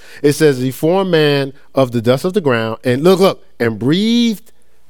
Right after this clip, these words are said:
God is breathing into him now, right? He breathed that same creative power that created light. God breathed into his nostrils the breath of life.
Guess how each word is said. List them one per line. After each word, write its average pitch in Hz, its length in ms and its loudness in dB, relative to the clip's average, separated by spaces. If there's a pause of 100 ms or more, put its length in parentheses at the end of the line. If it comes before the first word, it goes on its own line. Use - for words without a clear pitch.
God 240 320 4
is 220 120 -4
breathing 151 360 2
into 117 240 -2
him 95 100 -6
now, 82 220 -14
right? 127 340 -2 (1300)
He 131 120 -6
breathed 233 680 0 (280)
that 139 180 0
same 226 320 2
creative 247 340 2
power 226 280 2
that 202 160 0
created 185 500 2
light. 196 340 2 (520)
God 160 360 2
breathed 208 600 0
into 190 320 2
his 240 100 0
nostrils 139 580 -2
the 123 120 -2
breath 131 240 0
of 180 120 -4
life. 117 380 -2